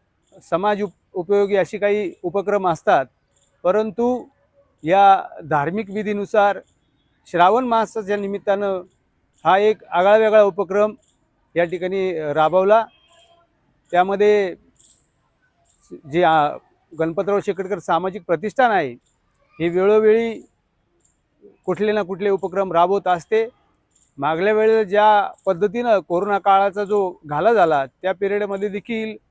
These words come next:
गणपतराव शेकटकर सामाजिक प्रतिष्ठानच्या वतीनं जवळजवळ पाच हजार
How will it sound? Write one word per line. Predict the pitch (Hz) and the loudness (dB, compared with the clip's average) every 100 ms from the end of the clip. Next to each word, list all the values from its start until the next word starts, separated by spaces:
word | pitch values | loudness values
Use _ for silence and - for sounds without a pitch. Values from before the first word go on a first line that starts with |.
| _ _ _ _ _ _ _ _ _ _ 165 | _ _ _ _ _ _ _ _ _ _ -4
गणपतराव | 165 180 196 220 | -4 -4 -2 -2
शेकटकर | - 208 196 202 | -2 -6 -6 -6
सामाजिक | 180 190 180 196 190 - | -4 -2 -2 -4 -8 -8
प्रतिष्ठानच्या | 202 214 190 202 202 | -8 -6 -6 -6 -4
वतीनं | 202 196 233 226 220 _ _ _ _ _ _ _ - | -4 -4 -4 -4 -4 _ _ _ _ _ _ _ -6
जवळजवळ | 160 202 214 214 202 - | -2 0 0 0 -2 2
पाच | 202 208 | 2 2
हजार | 196 220 220 | 0 4 2